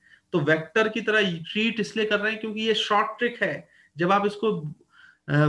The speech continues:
बिल्कुल वो trigonometry लगा के सॉल्व करते हैं दोनों का कॉम्बिनेशन, तो यही answer आता है। तो उतने बड़े lengthy method पे नहीं जा रहे हैं। आप तो इतना याद रखें कि किसी भी, कितने भी एसएचएम्स का जो sum होता है, वो एसएचएम ही आता है। एसएचएम में net जो होता है,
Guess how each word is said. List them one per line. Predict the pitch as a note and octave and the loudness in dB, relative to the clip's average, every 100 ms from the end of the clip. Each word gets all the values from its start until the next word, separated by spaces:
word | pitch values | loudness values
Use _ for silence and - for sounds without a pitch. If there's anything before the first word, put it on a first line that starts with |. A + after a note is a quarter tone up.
| C#3 | 2
बिल्कुल | C#3 C3 C#3+ E3+ G#3+ G#3 D#3+ D3+ | -4 -2 2 2 2 0 -4 0
वो | E3 G3 D#3+ C#3+ - | 4 6 4 0 2
trigonometry | E3+ F#3 G#3 G#3 G#3 G#3+ | 4 4 2 0 0 0
लगा | G#3 G3+ | 2 2
के | G#3+ | 0
सॉल्व | G#3+ F#3+ G3 | 0 0 0
करते | F#3 E3 D#3 F3 | -2 -4 -4 -2
हैं | F3 F#3+ A3 | 0 0 0
दोनों | E3+ E3 F3 | -2 -2 -2
का | F3 | -2
कॉम्बिनेशन, | F3 D#3 D3 D3 D3 D3+ G3+ | -4 -4 -4 -2 -2 -4 -2
तो | G#3 | 0
यही | G#3 A3+ | 0 2
answer | G3 F3+ | 2 0
आता | F3 D#3+ | -2 -4
है। | D#3+ | -4
तो | D#3+ E3+ | 0 0
उतने | G3+ G#3 | 2 0
बड़े | D#3+ G3+ | 2 4
lengthy | G3+ F3+ F#3 A3+ | 4 2 0 -2
method | G#3 G3+ G3+ G3+ | -2 0 -2 -2
पे | G3+ | -6
नहीं | G3 | -4
जा | D#3+ | -4
रहे | C#3+ | -6
हैं। | C#3 - _ - _ - | -10 -14 _ -20 _ -4
आप | - E3 | -2 0
तो | F#3 | 0
इतना | F#3+ G#3+ | 2 0
याद | G3 F#3 | 2 0
रखें | F3+ G#3 A3+ | -4 -8 -8
कि | A3+ | -8
किसी | G3+ F3 G3+ | -8 -6 -4
भी, | G3 G#3+ G#3+ - | -4 -4 -8 -8
कितने | E3+ E3+ G#3 | -8 -2 2
भी | G#3 A3 | 2 2
एसएचएम्स | G3 F#3+ F3 F#3 F#3 | 2 0 -2 -4 -6
का | - F#3 | -4 0
जो | F3+ | 0
sum | F3 E3+ | 0 -2
होता | E3 C#3+ D3 | -2 -4 -4
है, | C#3+ F#3 | -2 0
वो | G3+ | 2
एसएचएम | D#3+ D#3+ D#3+ F3 | 0 -2 -4 -4
ही | F#3+ | 0
आता | F#3+ F#3+ - | -2 -4 -10
है। | - _ _ - _ - | -20 _ _ -20 _ -4
एसएचएम | D3 F3+ F#3 G3 | -2 0 0 0
में | G3+ | 0
net | F#3 E3 G3 F#3+ - _ _ | 0 2 2 0 -12 _ _
जो | C#3+ F3 | 0 2
होता | F3 F3 F#3 | 2 0 0
है, | F#3 G3+ A3+ | 0 0 -2